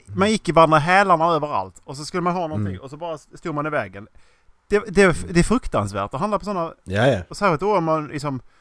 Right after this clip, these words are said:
Speaker 1: måste handla riktiga livsmedel, liksom. Mathandla, liksom.
Speaker 2: Mm. Mm. Men, men alltså det som ligger nere i byn här, det är ju nära det också. Den är ju rätt stor.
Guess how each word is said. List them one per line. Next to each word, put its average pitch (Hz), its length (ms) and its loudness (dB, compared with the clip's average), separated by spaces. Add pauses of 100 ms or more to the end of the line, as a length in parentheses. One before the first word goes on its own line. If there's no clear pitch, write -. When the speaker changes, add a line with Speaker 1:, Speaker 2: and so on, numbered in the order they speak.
(180)
Speaker 1:
måste 147 480 0 (960)
handla 151 400 0
riktiga 160 400 -6
livsmedel, 117 600 -8
liksom. 104 300 -10 (140)
Mathandla, 135 600 -8
liksom. 113 160 -4
Speaker 2:
Mm. 101 180 -4 (960)
Mm. 104 260 -4 (680)
Men, 151 220 2 (280)
men 147 120 2
alltså 165 160 2
det 190 180 2
som 123 140 0
ligger 113 200 2
nere 117 280 2
i 127 80 2
byn 139 280 0
här, 131 220 2
det 123 80 2
är - 20 2
ju 104 100 2
nära 147 320 2
det 160 100 0
också. 87 420 -2
Den 127 180 2
är 95 40 -2
ju 113 60 0
rätt 190 160 2
stor. - 400 -4